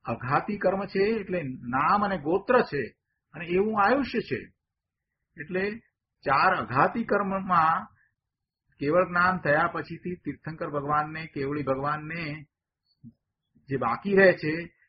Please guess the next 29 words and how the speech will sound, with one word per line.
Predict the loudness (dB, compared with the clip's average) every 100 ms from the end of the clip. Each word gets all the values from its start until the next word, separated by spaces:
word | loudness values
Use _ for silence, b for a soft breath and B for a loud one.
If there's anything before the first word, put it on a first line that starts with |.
| _ _ _
એમાં | -6 0 4 6 4 0 _ -4
એને | -2 -2
દૂર | -2 -2 2
કરવા | 2 6 6
માટે | 6 4 2
પણ | -2 -4 -6 -10 _ _ _ _ _ _ _ -8
એમણે | -4 -2 0
કાંઈ | 2 0
કરવું | 0 2 2 4
પડતું | 4 4 2 0
નથી. | 0 -2 -4
એટલે | -6 -4 -4
એવા | -4 0 4 4 2
એ | 0
અઘાતી | -2 -6 0 0 2 -2
કર્મની | 0 -2 -2 -2 -2 -4 _
પ્રકૃતિ | -6 -4 -6 -2 4
બંધાય | 6 6 4 2 0
છે. | -6 -20 _ _ _ _ _ _ _ _ _ _ _ _ _
એવો | -2 6 8 8
શુભ | 6 0 4
ભાવ | 8 8 8 4
કે | -4 -8 -2
જે | 2 4
ભાવે | 4 4 4 2
તીર્થંકર | 0 -6 -6 -8 -6 -6 -4
નામ | 0 2 0
કર્મ | -2 -2 -2
બંધાય, | -2 2 6 6 4